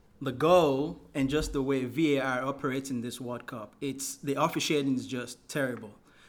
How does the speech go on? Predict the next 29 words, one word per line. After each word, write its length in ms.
You 120
have 260
referees 640
interpreting 560
the 80
game 460
whichever 420
way 180
they 140
decide 380
to 120
interpret 460
it, 240
and 440
it 120
just 220
takes 200
away 200
from 240
the 60
fun 540
that 120
this 160
game 220
is 80
supposed 340
to 80
be. 320
And 480